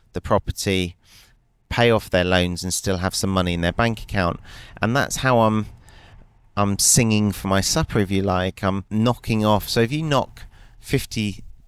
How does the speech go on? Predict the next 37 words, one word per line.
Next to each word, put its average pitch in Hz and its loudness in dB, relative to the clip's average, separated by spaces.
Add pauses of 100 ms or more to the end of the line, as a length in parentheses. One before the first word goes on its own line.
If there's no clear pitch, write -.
(240)
percent 113 0
off 101 0
a 101 -2
thirty 101 0
thousand 92 -2
pound 92 -2
unsecured 92 -2 (120)
debt, 104 -2
or 73 -4 (260)
it - -12
could - -2
be 78 -4
six - -8
debts - -6
of 82 -4
five 104 2
thousand 87 0
pounds, 87 -4 (280)
but 107 0
if 110 -2
you 135 0
knock 123 -2
fifty 107 -4
percent - -2
off 98 -2
on 90 -2
average, 95 -4 (260)
that - -6
gets - -6
it - -10
down 95 0
to 87 -2
fifteen 90 -6
thousand 87 -4
pounds. 113 -4
Well, 110 2
that's - -6